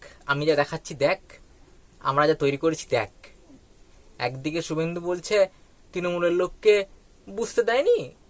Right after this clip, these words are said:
আর এদিকে বলছে যে তৃণমূলের লোক নাকি বিজেপিকে বুঝতে দেয়নি। হ্যাঁ, আমরা কাকে বিশ্বাস করব?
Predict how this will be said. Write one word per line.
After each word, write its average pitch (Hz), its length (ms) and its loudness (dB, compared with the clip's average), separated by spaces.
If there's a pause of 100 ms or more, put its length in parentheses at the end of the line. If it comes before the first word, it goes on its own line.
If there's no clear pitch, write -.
(280)
আর 175 140 4
এদিকে 147 320 0
বলছে 151 520 0 (440)
যে 139 80 -6 (240)
তৃণমূলের 226 540 4
লোক 139 220 4
নাকি 156 460 -2 (1600)
বিজেপিকে 190 380 0
বুঝতে 127 280 -6
দেয়নি। 107 320 -8 (1000)
হ্যাঁ, 240 240 -4 (400)
আমরা 196 360 2
কাকে 220 340 -2
বিশ্বাস 170 360 -8
করব? 107 340 -8